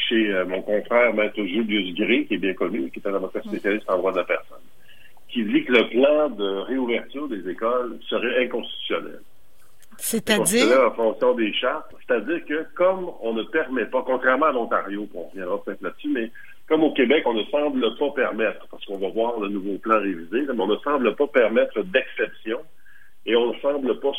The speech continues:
Speaker 1: surtout donner aux parents le choix quant à la, la fréquentation ou pas des écoles de leurs enfants. Donc, c'est de la monsune pour tout le monde, comme je le dis souvent, là. Tout le monde passe dans le, le même moulinet, c'est-à-dire les écoles rouvrent pour tout le monde et tout et tout.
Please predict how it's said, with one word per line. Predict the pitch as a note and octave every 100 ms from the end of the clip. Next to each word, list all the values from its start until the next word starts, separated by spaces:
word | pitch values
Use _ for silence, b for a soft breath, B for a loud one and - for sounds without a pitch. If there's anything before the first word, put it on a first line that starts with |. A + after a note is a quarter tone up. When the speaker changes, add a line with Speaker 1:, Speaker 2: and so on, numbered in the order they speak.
| -
Speaker 1:
surtout | C3+ - D3 D#3 - - - -
donner | G#2 C3+ C#4 E4
aux | -
parents | A#2 G#2 B2 B2
le | A2 F#2+ - -
choix | A2 A#2 E3+ -
quant | C#3 -
à | A2
la, | G#2 G2+ F2+ B B B -
la | A2 - -
fréquentation | B2 A#2 A#2 G#2+ - C3 -
ou | -
pas | B2 - D3
des | A2+ G2
écoles | G#2 A2+ A#2+
de | G#2
leurs | G2 F#2 G2
enfants. | F2+ - D3+
Donc, | A2 -
c'est | A2
de | F#2+
la | G2+
monsune | A2+ G#2 - A#2+ A2+
pour | G2+
tout | A#2
le | F#2+
monde, | G2 C#3 C#3
comme | G#2+ G2
je | G#2
le |
dis | F2+ F2+
souvent, | - F#2+ A#2+ B2
là. | B2+ B B B -
Tout | -
le | C3
monde | B2 C3 B2
passe | B2 A#2+ A#2+ G#2+
dans | G#2+ G2+
le, | G2 G2 G2
le | G2+
même | G2+ A2+
moulinet, | A2 G#2+ G#2 G2+ G#2+ C3
c'est-à-dire | G#2 F#2+ G#2+
les | G2+ A2
écoles | A2 B2
rouvrent | A2+ A2 B2 A2
pour | G2 -
tout | A#2
le |
monde | G#2 A#2 B2 B2+ A#2+
et | F#2+
tout | - A2
et |
tout. | F#2